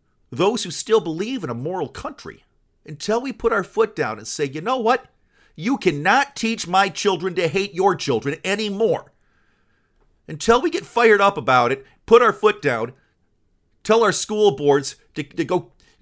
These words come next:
kiss off, tell politicians who become divisive the same thing, until we stop teaching our people to hate one another,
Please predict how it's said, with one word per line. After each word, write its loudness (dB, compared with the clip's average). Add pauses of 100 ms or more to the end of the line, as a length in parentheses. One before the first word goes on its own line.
(880)
kiss 4
off, 4 (760)
tell 2
politicians 0
who -6
become -6
divisive -2
the -6
same -4
thing, -4 (320)
until 0
we -8
stop -4
teaching -6
our -6
people -8
to -6
hate -8
one -8
another, -18